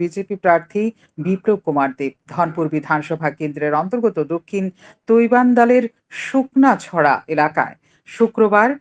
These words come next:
পশ্চিম ত্রিপুরা লোকসভা আসনের বিজেপি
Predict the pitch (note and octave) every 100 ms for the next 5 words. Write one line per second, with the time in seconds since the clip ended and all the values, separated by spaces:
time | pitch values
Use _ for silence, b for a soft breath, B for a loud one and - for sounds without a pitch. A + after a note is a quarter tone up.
0 | _ _ G#3 G3+ - D4+ D4 A3+ A3+ G3+
1 | E3+ D#3+ D#3 - D#3+ D#3 D3 - D#3+ D3
2 | C3+ F3 G3 B3+ C4